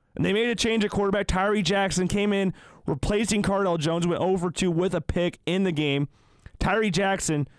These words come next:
nine for fourteen, thirty-nine yards, and a touchdown for him. Also had thirty-two yards rushing in the game. And Presley, hundred and seven yards for the D C Defenders running game, which has not been that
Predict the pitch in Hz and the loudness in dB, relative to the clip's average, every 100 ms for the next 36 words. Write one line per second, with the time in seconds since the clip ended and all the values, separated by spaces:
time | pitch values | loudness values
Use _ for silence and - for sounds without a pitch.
0 | - - - 165 226 214 175 196 196 - | -20 -8 -2 0 0 0 0 0 0 -2
1 | 185 180 185 196 185 175 170 165 - 175 | -2 0 0 0 0 0 0 -2 -2 -2
2 | 190 - 190 170 180 165 151 135 120 196 | 0 0 -2 0 -2 -2 -2 -2 0 0
3 | 214 214 - _ - _ - 190 208 180 | 0 -2 -8 _ -20 _ -4 -2 0 -2
4 | 147 185 160 - 160 139 156 185 170 165 | 0 0 0 0 -2 0 0 0 0 -2
5 | 147 143 131 131 - 233 233 151 127 117 | 0 0 0 -2 -2 0 0 0 0 -2
6 | - - - _ - 202 277 277 226 - | -8 -20 -20 _ -4 0 2 2 2 0
7 | 226 233 220 208 180 151 147 - _ - | 0 2 2 2 2 0 -2 -8 _ -20
8 | - - - 190 185 196 190 180 170 175 | -20 -12 -2 0 2 0 0 -2 0 0
9 | 165 143 156 143 123 117 139 143 165 190 | 0 0 0 0 0 0 0 0 0 0
10 | 208 170 202 196 180 180 | -2 0 0 0 0 -2